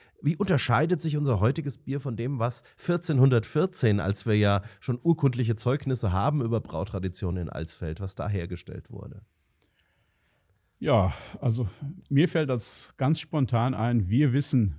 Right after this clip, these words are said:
Speaker 2: welchen Hefestamm wir in unser Bier geben.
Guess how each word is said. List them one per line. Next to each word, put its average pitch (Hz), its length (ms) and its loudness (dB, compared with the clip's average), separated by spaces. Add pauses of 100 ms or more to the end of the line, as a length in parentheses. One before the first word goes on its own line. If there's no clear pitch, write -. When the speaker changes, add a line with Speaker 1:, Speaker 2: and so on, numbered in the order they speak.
(140)
Speaker 2:
welchen 104 340 0
Hefestamm 92 720 0 (760)
wir 101 380 -4
in 101 140 -2
unser 92 260 -2
Bier 92 260 -4
geben. 90 380 -6